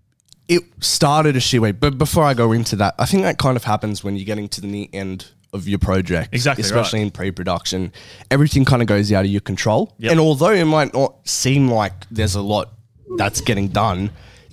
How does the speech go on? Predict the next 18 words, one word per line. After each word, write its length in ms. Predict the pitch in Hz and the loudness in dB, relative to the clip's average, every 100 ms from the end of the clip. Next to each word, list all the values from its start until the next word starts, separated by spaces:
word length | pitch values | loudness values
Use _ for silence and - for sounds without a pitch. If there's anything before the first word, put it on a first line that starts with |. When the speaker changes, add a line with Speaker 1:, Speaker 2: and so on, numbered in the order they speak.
| _ - | _ 0
Speaker 1:
there's 220 | 151 127 | 0 2
a 40 | |
lot 400 | 110 123 117 - | 2 4 2 0
getting 220 | 127 104 | -2 0
Speaker 2:
Exactly 380 | 104 143 165 139 | 0 0 -2 0
Speaker 1:
done. 80 | 117 | 0
'Cause 100 | 120 | 2
Speaker 2:
right. 80 | 151 | 2
Speaker 1:
you 60 | 180 | 2
think 240 | 143 143 | 2 2
about 280 | 131 113 - | 2 2 0
the 80 | 110 | -2
heads 200 | 107 101 | -2 -4
of 60 | |
department 540 | 92 - 92 - 92 80 | -8 -4 -4 -4 -8 -4
that 120 | 98 | -2
are 60 | 92 | -2
working 640 | 90 92 - 95 90 | -2 -4 -4 -8 -8